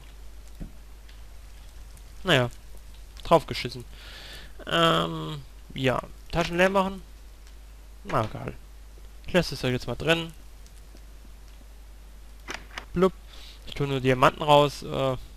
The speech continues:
nicht, dass die wieder kaputt gehen. Hm,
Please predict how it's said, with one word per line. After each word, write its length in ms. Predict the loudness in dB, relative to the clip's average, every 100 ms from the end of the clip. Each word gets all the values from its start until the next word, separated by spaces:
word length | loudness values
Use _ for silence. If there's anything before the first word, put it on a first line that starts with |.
| -6
nicht, 180 | -4 -4
dass 160 | -4
die 260 | 0 0 -2 -6 -10
wieder 420 | 0 4 4 4 -2 -2
kaputt 340 | 2 0 0
gehen. 280 | 0 0 -4 -10 -10 -12 -14 -12 -14 -14 -14 -12
Hm, 280 | -10 -10